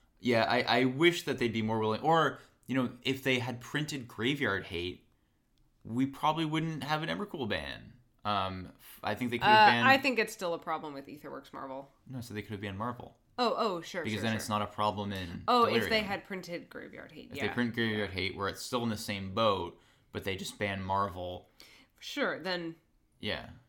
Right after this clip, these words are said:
Speaker 1: and then, and then, you know, we're fine.
Speaker 2: Right, 'cause then you have an answer.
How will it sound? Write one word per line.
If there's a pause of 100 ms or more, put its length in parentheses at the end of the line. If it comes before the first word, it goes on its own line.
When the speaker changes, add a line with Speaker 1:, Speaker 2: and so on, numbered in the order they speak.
(160)
Speaker 1:
and
then,
and
then,
you
know,
we're
fine. (380)
Speaker 2:
Right,
'cause
then
you
have
an
answer.